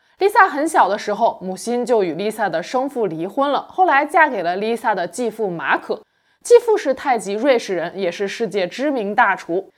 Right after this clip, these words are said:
在泰国曼谷开设过厨艺学校。Lisa 与继父的感情很好，继父没有再生，Lisa 就是他唯一的女儿。童年时期，Lisa 随父母居住在泰国曼谷，一家人的生活条件优渥，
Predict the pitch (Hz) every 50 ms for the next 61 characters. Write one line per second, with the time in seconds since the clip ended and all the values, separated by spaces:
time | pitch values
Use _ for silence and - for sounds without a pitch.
0 | _ _ _ - 381 392 392 - 392 427 403 254 302 311 320 359 359 339 294 269
1 | - 202 170 151 - - 226 226 226 247 214 196 202 185 185 - - 190 185 220
2 | 214 196 - 160 143 - - 240 196 - - - - 320 370 415 453 403 359 294
3 | 220 208 - - 277 277 262 269 247 214 220 220 214 165 135 151 - 202 202 202
4 | - - 190 233 285 285 233 - - - - - - 370 392 403 403 302 254 -
5 | 247 208 175 - 254 220 208 208 - 226 226 226 - 226 247 247 240 233 196 175
6 | - 196 185 - 160 - 185 180 180 180 175 170 175 220 269 302 294 247 202 160
7 | 139 113 113 147 - - _ _ _ _ _ _ _ _ _ _ _ _ _ 349
8 | 370 427 466 453 440 427 - 277 277 - 285 269 262 240 277 277 269 277 208 180
9 | 185 - 196 202 208 - 262 240 208 160 156 - 220 226 185 214 202 185 180 -
10 | - 240 214 185 170 185 190 214 247 294 269 233 202 151 - - - - 339 -
11 | 440 427 427 381 277 285 277 - - 302 320 277 262 247 247 - 185 170 175 214
12 | 208 196 196 208 247 269 294 294 262 -